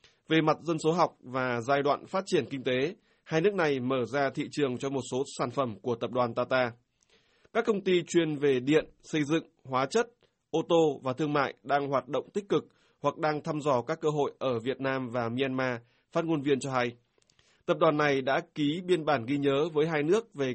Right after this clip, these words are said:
các dự án điện. Hồi cuối tháng một, báo chí Việt Nam cho hay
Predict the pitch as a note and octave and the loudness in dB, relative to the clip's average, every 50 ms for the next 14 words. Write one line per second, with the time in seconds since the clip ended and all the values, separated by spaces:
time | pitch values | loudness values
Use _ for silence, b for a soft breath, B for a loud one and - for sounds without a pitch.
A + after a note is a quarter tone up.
0 | B2 - E3+ F#3+ F#3+ - D3 D3 - A#2 B2+ C#3 D#3+ E3+ D3+ - - _ _ _ | -6 -6 -8 -8 -8 -8 -8 -6 -4 -4 -4 -2 0 0 -2 -2 -4 _ _ _
1 | _ _ _ _ _ _ - C#3+ C#3+ C#3+ C3 - C#3 C#3+ D3+ D3+ D#3 C#3+ D3+ E3+ | _ _ _ _ _ _ 0 2 2 2 0 0 0 0 0 0 -2 -4 0 2
2 | F3 D3 - - _ _ _ _ A#2 B2+ B2+ C3+ C3+ - - C3+ D3 D3+ D#3+ - | 2 2 0 -2 _ _ _ _ -4 0 0 0 0 -2 -4 -4 -4 -4 -4 -4
3 | C#3+ C#3+ C#3 C3+ B2+ - D3 C#3+ C#3 C3 C3 B2 | -2 -2 -2 -2 -4 -4 -4 -2 -2 -2 -2 -4